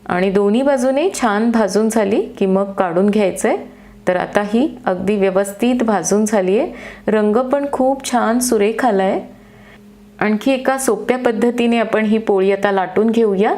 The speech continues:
तर मी पुरीप्रमाणे लाटून घेतलंय. त्यामध्ये हा आंब्याच्या पुरणाचा गोळा ठेवायचा आहे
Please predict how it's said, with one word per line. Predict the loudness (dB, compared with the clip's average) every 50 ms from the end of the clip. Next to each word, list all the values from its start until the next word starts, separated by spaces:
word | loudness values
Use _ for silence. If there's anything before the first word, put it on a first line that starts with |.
| -2 -2
तर | 0 2
मी | 2 0 0
पुरीप्रमाणे | 0 0 0 0 0 0 0 0 0 0 0 0 0
लाटून | 0 0 0 0 0 0 2
घेतलंय. | 2 2 0 2 2 0 0 0 -2 -6 -10 -16 -18 -20 -12 -4 -2
त्यामध्ये | 0 0 0 0 0 0 0 -2
हा | 0 0 -2 -2 0 -2 -4 -8 -6 -4
आंब्याच्या | -2 0 0 2 0 0 0 0 -2 0
पुरणाचा | 0 0 2 2 0 0 0 0 0
गोळा | 0 2 2 2 0 0
ठेवायचा | -2 -2 0 0 0 0 -2 -2 -2 -2
आहे | -2 -2